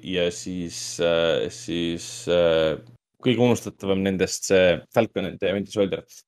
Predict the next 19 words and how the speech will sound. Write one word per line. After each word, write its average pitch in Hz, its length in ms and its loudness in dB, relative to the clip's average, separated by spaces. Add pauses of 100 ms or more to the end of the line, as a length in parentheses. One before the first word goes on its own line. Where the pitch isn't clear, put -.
(1120)
Äh, 127 280 6 (160)
vot. 156 420 4 (380)
Aga 180 220 6
Hawkeye 220 280 6
on 139 60 2
tore. 139 140 8 (100)
Mulle 151 360 6
see 147 140 6 (220)
jõulukeskkond 143 680 4
nagu 123 160 -4
meeldib. 180 460 0 (1900)
Jeremy 139 500 4
Renner 135 320 2
on 117 220 0
tore, 202 260 2 (1040)
Hailey 156 260 0
Stanfield 139 520 -2
on 117 140 -4
tore. 135 500 4